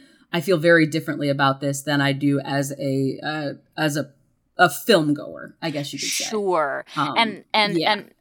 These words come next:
Speaker 2: I, I just realized, I guess I should clarify <laughs> because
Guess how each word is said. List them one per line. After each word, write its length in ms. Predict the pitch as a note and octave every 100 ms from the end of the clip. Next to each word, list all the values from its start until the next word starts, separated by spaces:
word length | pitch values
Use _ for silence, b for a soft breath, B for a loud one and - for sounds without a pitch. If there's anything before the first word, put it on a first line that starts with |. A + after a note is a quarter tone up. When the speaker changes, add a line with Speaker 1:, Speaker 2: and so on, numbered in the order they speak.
| -
Speaker 2:
I, 220 | G#3+ A3 G#3
I 100 | A3+
just 220 | A#3 B3
realized, 300 | B3 A#3 G#3+ -
I 80 | G3
guess 220 | A3+ -
I 60 |
should 200 | C#4 D4
clarify 720 | A3 - F#3 F3 - E3 D#3 -
<laughs> 60 | D#3+
because 680 | F#3 - - G3+ - A3